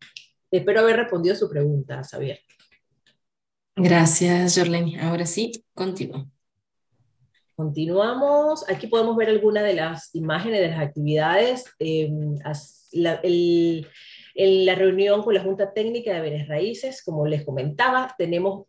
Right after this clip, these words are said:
Speaker 1: eh, personas agremiados que son parte de esta, de este comité y que per-, participan activamente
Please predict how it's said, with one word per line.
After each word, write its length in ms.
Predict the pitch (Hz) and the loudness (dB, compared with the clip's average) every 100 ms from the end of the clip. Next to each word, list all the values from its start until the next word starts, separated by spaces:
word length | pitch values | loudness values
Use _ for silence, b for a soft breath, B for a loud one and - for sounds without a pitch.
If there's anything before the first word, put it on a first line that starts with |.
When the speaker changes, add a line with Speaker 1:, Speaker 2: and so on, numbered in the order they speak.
| - | -8
Speaker 1:
eh, 200 | 156 147 147 | -6 -4 -4
personas 920 | 156 - 196 202 214 226 - - - | -6 -2 0 0 -2 -4 -8 -18 -16
agremiados 880 | - 165 147 165 226 254 220 214 220 | -8 -4 -2 0 0 2 2 2 -2
que 100 | - | -8
son 260 | 156 156 151 | -8 -10 -2
parte 400 | 208 240 233 233 | 0 0 0 0
de 160 | 160 156 | 2 0
esta, 640 | 156 185 170 156 147 151 _ | -2 -2 0 -2 -2 -6 _
de 140 | 147 | -6
este 160 | 143 170 | -6 -4
comité 600 | 175 156 151 196 269 349 B B B | -2 -2 -2 -2 -2 -4 B B B
y 100 | 185 | -2
que 100 | 196 | 0
per-, 400 | 190 - - 190 | 0 -2 -4 -4
participan 880 | 185 175 185 - 247 240 254 277 302 - - | -2 -2 -4 -6 -6 -6 -6 -6 -8 -14 -16
activamente 840 | 139 - 180 202 254 302 294 294 | -10 -4 0 0 0 -2 0 -2